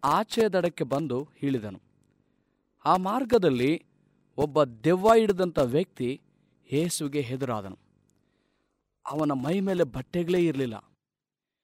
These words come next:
ಮತ್ತು ಅವನು ಯಾವಾಗಲೂ ಕಲ್ಲುಗಳನ್ನ ತೆಗೆದುಕೊಂಡು ತನ್ನ ದೇಹವನ್ನ ತಾನೇ ಚೆಚ್ಚಿಕೊಳ್ತಾ ಇದ್ದ. ಅನೇಕ ಸಾರಿ ಅವನನ್ನ ಸರಪಣಿಗಳಿಂದ ಕಟ್ಟಿದ್ರೂ ಸಹ ಅವುಗಳನ್ನ ಕಿತ್ತು ಬಿಸಾಡ್ತಾ ಇದ್ದ.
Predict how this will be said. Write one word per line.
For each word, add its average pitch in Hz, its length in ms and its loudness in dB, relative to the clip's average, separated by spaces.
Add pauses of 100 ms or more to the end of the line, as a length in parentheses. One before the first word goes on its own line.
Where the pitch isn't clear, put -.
(220)
ಮತ್ತು 147 200 -2
ಅವನು 147 140 2
ಯಾವಾಗಲೂ 180 640 2
ಕಲ್ಲುಗಳನ್ನ 202 600 2
ತೆಗೆದುಕೊಂಡು 190 760 -2 (400)
ತನ್ನ 175 240 0
ದೇಹವನ್ನ 196 580 0 (560)
ತಾನೇ 202 340 -2
ಚೆಚ್ಚಿಕೊಳ್ತಾ 202 720 -2
ಇದ್ದ. 120 160 -6 (1160)
ಅನೇಕ 208 680 2
ಸಾರಿ 196 580 0 (340)
ಅವನನ್ನ 180 380 -2
ಸರಪಣಿಗಳಿಂದ 202 840 -4 (140)
ಕಟ್ಟಿದ್ರೂ 226 460 0
ಸಹ 202 460 2 (480)
ಅವುಗಳನ್ನ 180 500 2
ಕಿತ್ತು - 500 -2
ಬಿಸಾಡ್ತಾ 185 640 2
ಇದ್ದ. 123 140 -2